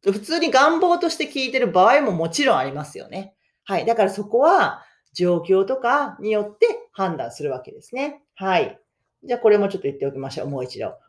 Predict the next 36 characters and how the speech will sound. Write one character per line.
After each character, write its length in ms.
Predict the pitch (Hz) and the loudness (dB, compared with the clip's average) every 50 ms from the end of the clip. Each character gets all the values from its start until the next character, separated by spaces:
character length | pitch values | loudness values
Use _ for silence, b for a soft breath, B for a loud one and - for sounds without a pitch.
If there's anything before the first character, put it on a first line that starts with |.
| b | b
今 200 | - 294 330 359 | 0 2 4 4
夜 140 | 339 269 214 | 6 4 4
外 220 | 180 185 196 220 - | 6 6 4 4 4
食 220 | 311 285 294 285 | 0 -4 -4 -6
し 100 | - - | -4 2
た 160 | - 330 320 277 | 4 6 6 6
い？ 300 | 233 262 302 381 381 - | 4 2 0 -2 -6 -8
し 220 | - - 190 180 | -8 -6 -4 -2
な 220 | 180 185 208 240 | -2 0 0 0
い？ 100 | 285 427 | -2 -2
っ 120 | 427 - - | -4 -4 -2
て 80 | 339 | -2
い 60 | 320 320 | 0 4
う 40 | |
場 100 | 320 339 | 4 4
合 80 | 381 427 | 4 4
も 60 | 285 | 4
あ 60 | 190 | 2
り 60 | 165 160 | 0 0
ま 100 | 160 151 | -2 -6
す 100 | - 143 | -6 -8
ね。 300 | 143 160 180 - _ _ _ | -10 -10 -10 -14 _ _ _
今 160 | - 233 233 | -4 -2 0
夜 120 | 220 196 | 0 2
外 160 | - 190 196 196 | 2 2 0 0
食 200 | 220 - 214 208 | 0 0 0 -2
し 100 | - - | -2 -2
た 160 | 277 277 269 | -2 -2 -2
い？ 280 | 262 269 311 330 b b b b b b _ _ | -2 -2 -6 -8 b b b b b b _ _
Do 80 | 180 190 | 4 6
you 100 | 196 190 | 8 8
want 260 | 190 190 190 190 180 - | 8 8 6 4 0 0
to 160 | 185 175 170 | 0 0 0
eat 180 | - 170 170 165 | 0 0 2 2
out 380 | 160 160 156 - - - - - | 2 2 2 0 -2 -6 -12 -14
tonight? 340 | - 147 147 165 240 440 | -10 -8 -6 -4 -4 -6